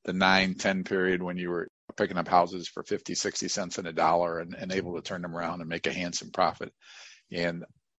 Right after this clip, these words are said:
as I said, then I came to Houston for jobs opportunity, and I got into a,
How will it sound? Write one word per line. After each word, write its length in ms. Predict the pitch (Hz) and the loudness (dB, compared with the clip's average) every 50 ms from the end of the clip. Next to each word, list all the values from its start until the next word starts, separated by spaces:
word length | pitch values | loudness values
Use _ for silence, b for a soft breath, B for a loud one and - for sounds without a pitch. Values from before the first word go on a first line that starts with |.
| _ | _
as 140 | - 101 - | -4 -2 0
I 60 | 92 | 0
said, 360 | 82 - 107 95 90 85 71 - - - - - 180 - - - - _ _ _ _ - | 2 4 6 6 4 4 0 -10 -18 -18 -16 -16 -16 -16 -18 -20 -20 _ _ _ _ 6
then 160 | - 110 107 | 6 8 8
I 240 | 107 104 98 95 98 | 8 8 8 6 4
came 340 | - - - 123 110 104 101 | 4 4 4 6 6 4 2
to 120 | - 107 | 0 -2
Houston 360 | 95 110 123 120 - - 113 95 | 0 0 2 2 2 0 -4 -4
for 160 | - 101 92 | -4 -6 -4
jobs 520 | 85 101 104 101 101 101 101 98 - - - _ _ _ - | 4 6 8 10 10 10 8 6 2 -8 -14 _ _ _ 0
opportunity, 680 | - 92 - - 92 - 113 107 104 98 101 101 95 90 | 2 2 2 0 -2 -2 0 2 4 6 8 8 8 6
and 160 | 85 85 - _ _ - | 4 2 -4 _ _ -2
I 100 | - 98 | 0 4
got 260 | 92 98 98 95 - - - - - | 8 8 8 8 6 0 -10 -8 -4
into 420 | - 101 98 - - 110 98 92 90 | -2 -2 -2 -2 -2 -2 -2 0 0
a, 80 | 92 | 0